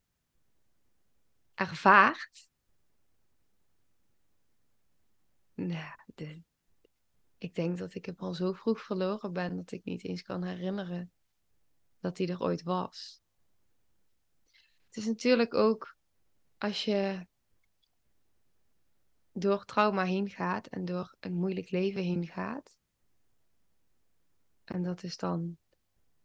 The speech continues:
mijn ervaring en ook wat ik zie bij anderen en ook mensen waar ik net al, die de hele tijd in mijn hoofd zitten, die me aan het hart gaan. Die nu de hele tijd naar voren komen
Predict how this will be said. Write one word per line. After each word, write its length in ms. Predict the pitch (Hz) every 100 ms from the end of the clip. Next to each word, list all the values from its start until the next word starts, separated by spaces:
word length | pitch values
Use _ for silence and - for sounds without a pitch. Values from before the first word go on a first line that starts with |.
| _ _
mijn 340 | - 185 175 170
ervaring 500 | 170 170 165 170 180
en 120 | 180
ook 120 | 180
wat 160 | 180 175
ik 100 | 175
zie 180 | 190
bij 140 | 180 180
anderen 380 | 180 185 175 180
en 140 | 175
ook 60 | -
mensen 400 | 175 170 - - -
waar 240 | 175 175
ik 60 | 175
net 220 | 175 180
al, 220 | 175 -
die 140 | - 170
de 60 |
hele 120 | 175 175
tijd 180 | -
in 40 | 180
mijn 160 | 165
hoofd 240 | 165 175 -
zitten, 260 | 175 -
die 160 | 170 170
me 80 | 170
aan 140 | 170
het 60 | 160
hart 320 | - 190 -
gaan. 340 | - 170 180 - _ - - - _ _ _ _ _ _ _ _ _ _ _ _ _ - - _ _ _ _ _ _ _ _ _ _ _ _ _ _ _ _ _ _ _ _ _ _ _ _ _ _ _ _ _ _
Die 200 | 180 175
nu 120 | 170
de 100 | 170
hele 140 | 156
tijd 140 | 156 -
naar 160 | 165
voren 300 | - 165 165
komen 520 | 165 165 165 170 247